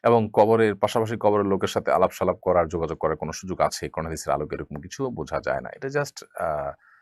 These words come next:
সন্তানরা বা অন্যরা যখন জিয়ারত করবে, পাশাপাশি দেখে, পাশাপাশি দোয়া করার সুযোগ পাবে, just এই জায়গা থেকে হয়তো মানুষ বলে থাকেন। এছাড়া আর কোনো উপকারী দিক এটা নাই আসলে সেভাবে। আমির কাবির, আপনি লিখেছেন,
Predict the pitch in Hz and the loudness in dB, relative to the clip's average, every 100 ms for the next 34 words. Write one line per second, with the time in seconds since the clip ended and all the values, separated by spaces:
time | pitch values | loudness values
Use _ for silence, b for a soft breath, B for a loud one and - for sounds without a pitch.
0 | b - 107 85 85 80 80 76 82 80 | b -2 0 4 2 4 2 2 2 0
1 | 82 80 78 76 85 80 80 80 - 76 | 0 -2 -2 -4 -6 0 2 0 -4 -6
2 | 78 76 87 78 82 - 78 - - 82 | -4 -2 -2 -2 -4 -6 -8 -8 -10 -10
3 | 82 - 78 - - 101 101 104 87 80 | -10 -10 -4 -2 0 -2 -2 -2 0 0
4 | 82 80 - 85 - 87 104 151 - _ | 0 -4 -6 -12 -8 -8 -6 -8 -10 _
5 | - 147 165 113 107 - 98 82 78 65 | -4 -4 0 2 2 -2 -6 -8 -8 -8
6 | 64 104 95 76 - - - 131 - 165 | -4 -2 -2 -4 -16 -18 -6 -2 2 2
7 | - - 82 73 - 67 - 113 87 85 | 0 -4 -4 -4 -8 -18 -10 -8 -2 0
8 | 80 117 95 87 71 85 73 - - - | 2 0 -2 -6 -4 -4 -4 -8 -14 -14
9 | - - - _ b - 117 117 120 147 | -14 -16 -18 _ b 0 4 6 6 6
10 | 123 120 104 123 - 135 92 110 147 | 4 2 0 0 0 2 4 2 -2